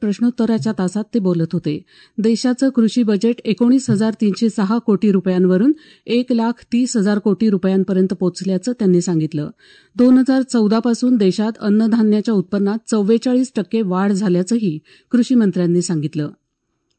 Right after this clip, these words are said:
देशाच्या सहकार क्षेत्राला मजबूती देण्यासाठी केंद्र सरकारनं गेल्या पाच वर्षात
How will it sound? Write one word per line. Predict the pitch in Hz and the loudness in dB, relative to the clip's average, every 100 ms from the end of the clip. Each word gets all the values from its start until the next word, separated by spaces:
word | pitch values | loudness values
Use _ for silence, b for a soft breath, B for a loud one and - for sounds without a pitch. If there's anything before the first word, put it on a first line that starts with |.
| _ _ _ 190 | _ _ _ 0
देशाच्या | 233 226 277 277 285 | 0 2 0 2 -2
सहकार | 269 214 214 240 | 0 0 2 -2
क्षेत्राला | 247 - 220 220 226 240 | -2 -2 -2 0 0 2
मजबूती | 214 190 220 226 233 | 2 2 2 0 0
देण्यासाठी | 202 196 190 196 233 | 2 2 0 0 0
केंद्र | 220 190 185 | 2 2 2
सरकारनं | 190 175 190 196 240 208 | 0 -2 -2 0 -2 0
गेल्या | 180 180 | 0 0
पाच | 185 180 175 | -2 -2 -2
वर्षात | 175 220 | -2 -2